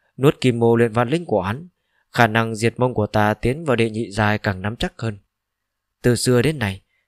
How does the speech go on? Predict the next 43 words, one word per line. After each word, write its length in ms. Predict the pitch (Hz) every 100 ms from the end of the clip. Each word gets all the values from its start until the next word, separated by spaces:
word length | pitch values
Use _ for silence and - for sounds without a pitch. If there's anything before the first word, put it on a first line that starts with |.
| _
cho 160 | - 170
dù 160 | 123
là 100 | 110
con 220 | 107 120 117
nối 160 | 123
dõi 260 | 127 117 -
của 160 | -
cổ 200 | 107 110
hoàng 240 | 95 104 101
chúa 180 | 131 160
tể 220 | 104 90
năm 220 | 101 95
đó, 280 | 95 101 147 _ _ _ _
ở 140 | 135
trúc 200 | 131 185
cơ 140 | - 180
cảnh 300 | - 104 104 -
cũng, 120 | 123
cũng 120 | 156
không 200 | 151 196
thể 140 | 175 113
nào 280 | 104 104 107
thăng 220 | 120 110
cấp 180 | 170 170
công 140 | 117
pháp 220 | 107 160 180
hoàng 160 | 104
cấp 220 | 95 185
bản 220 | - 101 92
thân 240 | 110 110
lên 200 | 107 110
đến 200 | 110 165
đệ 160 | 131 110
nhị 220 | 107 110
giai, 280 | 95 104 104 - _ _ _ _
thậm 200 | - 131
chí 280 | 117 120 127
đến 160 | 143 160
thiên 180 | 139 120
cung 180 | 127
kim 200 | 113 120
đan 180 | 113 135
cảnh, 260 | - 101